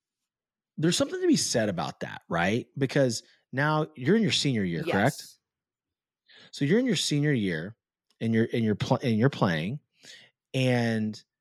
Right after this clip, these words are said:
Speaker 1: you know, you're not back to where you were, right? But we can, like, the human mind is so funny the way it works, right?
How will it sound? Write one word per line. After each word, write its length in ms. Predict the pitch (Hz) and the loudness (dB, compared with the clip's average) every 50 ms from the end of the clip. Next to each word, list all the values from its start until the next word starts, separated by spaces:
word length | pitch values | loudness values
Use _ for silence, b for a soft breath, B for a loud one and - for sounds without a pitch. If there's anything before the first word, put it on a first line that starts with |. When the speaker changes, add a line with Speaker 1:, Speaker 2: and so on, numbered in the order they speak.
| _ _ _ _ _ _ _ _ - | _ _ _ _ _ _ _ _ -4
Speaker 1:
you 140 | 127 131 127 | -2 0 2
know, 440 | 123 120 117 113 110 107 104 - _ _ _ _ _ _ _ _ _ _ _ _ _ _ _ _ _ _ _ _ _ _ _ _ | 2 2 2 0 0 -2 -4 -8 _ _ _ _ _ _ _ _ _ _ _ _ _ _ _ _ _ _ _ _ _ _ _ _
you're 220 | 123 117 113 110 | -8 -2 0 2
not 320 | 107 117 127 120 98 - 101 | 4 4 4 4 2 0 -2
back 260 | 101 95 85 82 - | -2 0 0 -2 -4
to 100 | - - | -4 -4
where 160 | 87 85 80 76 | -2 -2 -2 -2
you 160 | 73 67 65 | -4 -6 -8
were, 300 | 67 - - - - - _ _ _ _ _ _ | -10 -12 -14 -18 -20 -20 _ _ _ _ _ _
right? 440 | 101 98 101 101 104 107 104 - 120 | -2 0 0 2 2 0 -2 0 0
But 180 | 120 117 - - - - | 0 0 0 -2 -8 -4
we 260 | 117 127 139 151 156 | -2 0 0 0 0
can, 280 | - - 175 165 135 - - | -2 -2 -2 -2 -4 -6 -8
like, 180 | 135 120 117 - B B B B B B | -8 -8 -8 -8 B B B B B B
the 80 | 127 117 | -6 -4
human 340 | - 180 208 254 262 185 | 0 0 0 2 2 0
mind 500 | 123 104 98 85 76 69 60 55 - - _ _ _ _ _ _ _ | 0 0 -2 -4 -6 -8 -12 -16 -20 -20 _ _ _ _ _ _ _
is 180 | - 117 110 - | -4 -2 -2 0
so 520 | - - - 143 131 131 131 131 131 131 | -2 0 0 0 2 2 2 0 -2 -4
funny 420 | 123 - - 135 127 120 117 107 98 | -6 -4 -2 0 0 0 0 0 -2
the 140 | 98 101 | -2 -2
way 260 | 95 101 98 98 95 95 | 0 0 0 0 0 -2
it 80 | - 85 | -4 -6
works, 500 | 90 95 90 78 - - - - - - | -8 -8 -8 -8 -10 -10 -8 -8 -4 -4
right? 280 | 95 92 92 95 95 | -2 -2 -2 -4 -6